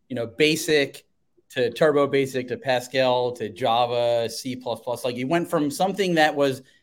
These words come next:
instant feedback basic and allowed you to do things like play music, write directly to the screen, do graphics, to, like, Java and C that felt a lot more separated from that.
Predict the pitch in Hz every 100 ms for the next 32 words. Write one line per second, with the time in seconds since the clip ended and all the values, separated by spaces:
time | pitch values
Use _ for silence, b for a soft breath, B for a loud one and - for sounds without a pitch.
0 | _ 180 180 175 139 127 147 131 113 110
1 | - 117 117 107 101 - 123 117 120 127
2 | 127 123 113 127 127 123 117 110 - _
3 | _ - 160 151 156 160 123 113 - _
4 | _ 131 135 131 139 139 131 135 127 120
5 | - - 143 135 107 - _ - 135 131
6 | 131 135 127 113 - _ _ _ - 135
7 | 127 - _ - 131 147 156 143 143 123
8 | 127 - 151 135 120 - 143 135 123 127
9 | 131 135 127 127 127 - 127 123 147 143
10 | 156 151 - 151 151 160 165